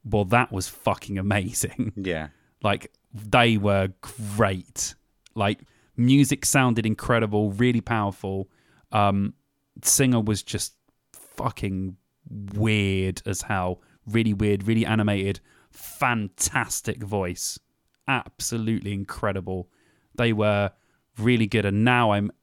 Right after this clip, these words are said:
Speaker 1: extra really gutted that I haven't seen them when they've played at other festivals before and I've gone to see other people because I feel like I was, I've been, and I got into Killing Joke late. Like, I
Speaker 2: Yeah.
Speaker 1: got into Killing Joke, like,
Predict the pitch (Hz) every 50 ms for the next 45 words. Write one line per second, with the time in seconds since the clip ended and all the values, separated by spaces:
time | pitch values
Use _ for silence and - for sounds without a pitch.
0 | _ - 135 120 - - - - - 110 101 104 101 101 95 - 101 95 92 92
1 | - 95 98 - 120 101 101 - - - 104 101 101 98 98 98 98 98 98 -
2 | - - 98 98 95 87 98 95 98 - - - 98 - - - 107 113 - 92
3 | - - 92 - 92 90 90 - _ _ _ _ _ _ _ _ - 120 98 92
4 | - - 101 98 95 - - - 95 92 92 - 95 92 92 - 90 90 87 87
5 | 90 - 95 87 92 92 - - - 104 92 92 90 - 92 92 90 98 90 95
6 | 95 90 - _ _ _ _ _ - 101 98 95 - 104 98 92 - _ _ -
7 | - - 127 131 139 135 135 127 - 123 117 - - 123 117 110 104 98 101 95
8 | 98 104 101 101 98 92 92 92 - - - _ _ - 110 101 120 - 123 80
9 | 76 - - 110 107 - - 110 104 101 95 104 98 95 - - - 95 92 90
10 | -